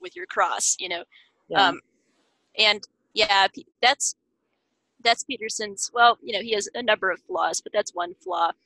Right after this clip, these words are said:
Speaker 1: Um, he still, he still has to figure out that he needs,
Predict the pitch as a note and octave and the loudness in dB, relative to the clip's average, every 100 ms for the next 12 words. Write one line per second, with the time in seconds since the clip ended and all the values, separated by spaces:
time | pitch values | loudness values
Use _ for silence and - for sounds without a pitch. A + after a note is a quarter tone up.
0 | _ _ - F3+ F3+ - _ _ _ _ | _ _ 0 2 0 -8 _ _ _ _
1 | _ _ _ _ _ _ _ A3 - B3+ | _ _ _ _ _ _ _ -4 0 0
2 | - A3+ - B3+ A3+ - - G#3+ G3 G3 | 0 -4 0 2 2 0 -4 -4 -2 0
3 | F#3+ F#3 F3 _ _ F3+ E3 _ _ _ | 2 2 0 _ _ -6 -6 _ _ _
4 | _ - F#3+ G3 F#3 - | _ -14 -10 -10 -10 -12